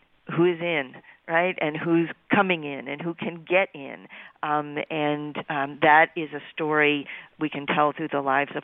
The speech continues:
former slaves. We can tell that through the lives of European immigrants in earlier generations, um, Chinese immigrants in the nineteenth century, and immigrants in our midst today. And I do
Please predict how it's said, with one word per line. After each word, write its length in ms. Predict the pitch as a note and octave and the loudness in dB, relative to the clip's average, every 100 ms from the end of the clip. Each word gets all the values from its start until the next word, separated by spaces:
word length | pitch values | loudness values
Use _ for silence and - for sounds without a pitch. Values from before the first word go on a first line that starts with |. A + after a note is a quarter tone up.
| - | -8
former 280 | D3 C#3 C#3 - | -8 -6 -10 -8
slaves. 440 | D#3 D3+ D3+ D3 - - - - _ - | 0 2 2 0 -4 -14 -16 -18 _ -4
We 120 | C#3 | -4
can 160 | C3+ | -4
tell 260 | C3+ D#3 D3 | -2 2 2
that 200 | C#3 C3 | 0 -4
through 160 | D3+ C#3+ | -4 -4
the 100 | C3+ | -4
lives 460 | C3+ C3+ C#3 C#3+ - | 0 2 2 0 -4
of 220 | D3 C#3 C3 - _ _ _ _ - | -2 0 -2 -12 _ _ _ _ -14
European 680 | D#3 D3 C#3 - - F3+ E3 | -2 0 0 0 -4 -2 0
immigrants 580 | D#3+ D3+ D3+ C#3+ C#3+ - - - | -2 -4 -4 -4 -6 -14 -18 -12
in 200 | D3+ C#3+ D3 | -12 -8 -4
earlier 340 | D3 D3 C#3+ | -2 0 -2
generations, 880 | C#3 C#3+ C#3 C#3 C#3 C3+ C#3 C#3 C#3 - - - - | -4 -4 -4 -2 -2 -2 -4 -8 -14 -16 -16 -16 -12
um, 160 | C3+ G2+ | -10 -6
Chinese 460 | - - D#3+ D#3 D3+ D3+ | -2 0 0 -2 -4 -4
immigrants 600 | C#3+ C3+ - C#3 C#3 - C#3+ | -6 -6 -6 -6 -6 -10 -12
in 80 | C#3 | -8
the 80 | |
nineteenth 480 | C3+ C#3 C#3 - C#3 - | -4 -4 -6 -14 -16 -14
century, 480 | C#3+ C3+ - C#3+ C3+ - - _ | -14 -10 -8 -6 -8 -12 -20 _
and 400 | E3+ D3+ D3 D3 - _ | -2 0 -2 -6 -12 _
immigrants 520 | - D#3 D3 C#3+ C#3 - - | -6 -6 -4 -6 -6 -10 -14
in 140 | D3 | -8
our 120 | D3 C#3+ | -8 -6
midst 280 | C#3+ - - - - | -8 -10 -14 -12 -4
today. 540 | D#3 D3 D3 C3 A2 | 0 2 0 -2 -4
And 160 | - C#3+ | -6 -4
I 160 | C#3+ D3 - | -2 -4 -4
do 140 | E3+ | -4